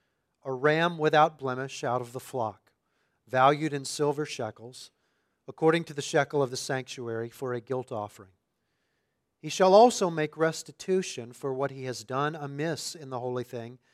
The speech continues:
and shall add a fifth to it and give it to the priest. And the priest shall make atonement for him with the ram of the guilt offering, and he shall be forgiven. If anyone sins doing any of the things that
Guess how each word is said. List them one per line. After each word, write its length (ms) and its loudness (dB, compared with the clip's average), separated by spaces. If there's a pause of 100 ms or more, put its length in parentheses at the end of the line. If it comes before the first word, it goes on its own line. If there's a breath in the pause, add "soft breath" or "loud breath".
(500)
and 160 -10
shall 340 4
add 220 2
a 80 -2
fifth 600 -10
to 240 -6
it 260 -14 (180)
and 140 -18
give 160 -4
it 140 -12
to 80 -12
the 60 -16
priest. 640 -12 (840)
And 140 -18
the 60 -10
priest 340 -2
shall 160 0
make 240 -4
atonement 460 -6
for 160 -2
him 240 -4
with 220 0
the 100 -2
ram 320 0
of 100 0
the 100 -8
guilt 280 -2
offering, 480 -2 (760)
and 120 -18
he 80 -12
shall 180 -6
be 140 -4
forgiven. 460 -10 (1400)
If 100 -4
anyone 360 0
sins 580 -2
doing 420 -4 (240)
any 300 -2
of 100 -6
the 80 -16
things 460 -8
that 180 -8